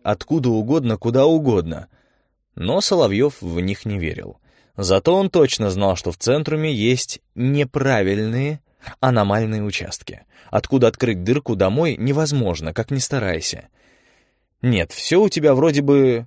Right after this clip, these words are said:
получится, и проход появится. Вот только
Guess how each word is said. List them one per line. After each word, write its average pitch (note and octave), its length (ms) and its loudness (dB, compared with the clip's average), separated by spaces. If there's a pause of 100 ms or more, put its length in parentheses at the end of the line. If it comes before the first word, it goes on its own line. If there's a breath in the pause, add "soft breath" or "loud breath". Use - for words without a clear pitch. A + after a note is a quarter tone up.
(120)
получится, D#3 720 0
и B2 280 -6
проход A#2+ 560 0
появится. A#2+ 840 2 (240)
Вот F#3+ 340 -4
только D3+ 720 2